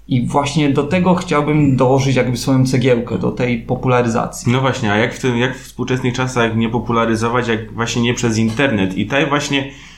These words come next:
Speaker 2: pojawia się pomysł na kanał na YouTubie, Światły.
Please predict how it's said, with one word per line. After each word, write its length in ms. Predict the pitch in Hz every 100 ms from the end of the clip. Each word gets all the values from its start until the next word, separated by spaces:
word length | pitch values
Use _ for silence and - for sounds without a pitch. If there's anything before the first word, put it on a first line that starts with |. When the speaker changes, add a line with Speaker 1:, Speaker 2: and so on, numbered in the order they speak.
| - -
Speaker 2:
pojawia 300 | 139 175 165
się 220 | - 139
pomysł 440 | 135 156 165 143
na 200 | 131 123
kanał 440 | 117 - 151 147 135
na 120 | 123
YouTubie, 560 | 120 107 90 87 87 - - -
Światły. 580 | - - 117 92 92